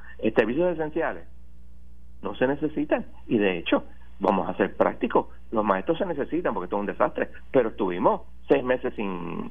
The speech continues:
Eh, si-, eh, hemos estado desde marzo y en algunos lugares desde enero sin clases, y ahora en septiembre, este, estamos, eh, estamos más o menos un mes y la mitad de los estudiantes no tienen clases. ¿Es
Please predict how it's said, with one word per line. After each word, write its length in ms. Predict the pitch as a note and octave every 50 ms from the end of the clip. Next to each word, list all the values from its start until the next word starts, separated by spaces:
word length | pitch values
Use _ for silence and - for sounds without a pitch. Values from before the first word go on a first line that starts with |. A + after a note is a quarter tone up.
| - -
Eh, 360 | - - - - - - - -
si-, 120 | - - -
eh, 240 | - A2+ A#2+ - - -
hemos 280 | - - A2+ C#3 D3+ D3+
estado 380 | D3+ D3+ D3 D3+ D3+ D3 C3
desde 280 | A#2 A#2 A2+ G#2 G#2 G2
marzo 460 | G2+ A#2+ D#3 F#3+ - - G3+ G3+ - - - - - - - - -
y 120 | A2 A2
en 100 | G#2+ G2+
algunos 280 | G2 G2+ G2+ A2 C3+ D3+
lugares 280 | D3+ D3 C#3 C#3 C#3+ C#3+ C3+
desde 180 | B2+ G#2+ G#2+ G#2+
enero 240 | G2+ A#2 C3+ D#3+ D#3+
sin 140 | E3+ E3
clases, 360 | D3+ - C3+ B2 B2 - B2 - - - - -
y 100 | G2+ F#2
ahora 200 | E2+ E2+ F#2 A#2
en 80 | B2+
septiembre, 560 | - D#3 - - - B2+ D#3 F3+ E3 C3 A#2 - - - - - - - - - - - -
este, 320 | - A2 A2 - - - G#2+
estamos, 360 | G2+ - - G#2 G#2 A#2 A#2 - -
eh, 120 | G2 F#2+ - - - - - -
estamos 240 | - - A2 A2 B2 C3
más 120 | B2 B2+
o 80 | C3 B2+
menos 200 | B2 B2 C3 B2+
un 160 | B2 A#2 G#2+
mes 180 | G#2+ B2+ C#3+ - - - -
y 80 | - C3+
la 120 | A2+ G#2+
mitad 260 | G#2 G#2 G2+ A#2+ A2+ A2+
de 60 | B2
los 80 | B2+ A#2+
estudiantes 320 | A2+ A#2+ A2+ A2+ A#2+ A#2+
no 80 | G#2 G#2
tienen 180 | G2+ G2 F#2+
clases. 300 | - - - D3 - - - - - - - - - - - - - - - - - - - - - - - - - - - - - - - -
¿Es 160 | G#2+ A#2+